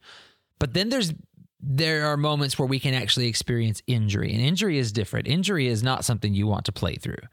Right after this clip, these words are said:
You know, every athlete knows if you get injured, you need to get out of the game temporarily.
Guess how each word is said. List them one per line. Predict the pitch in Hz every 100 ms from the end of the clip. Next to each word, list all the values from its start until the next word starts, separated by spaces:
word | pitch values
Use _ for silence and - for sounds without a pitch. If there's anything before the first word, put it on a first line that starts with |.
| - - _ _
You | -
know, | 131
every | 131 160 139
athlete | 135 - 123
knows | 123 107
if |
you | 123
get | 175 160
injured, | 139 127 120
you | 120
need | 117
to |
get | 104 104
out | 95
of | 101
the |
game | 98 - - 131
temporarily. | - 110 98 92 - - -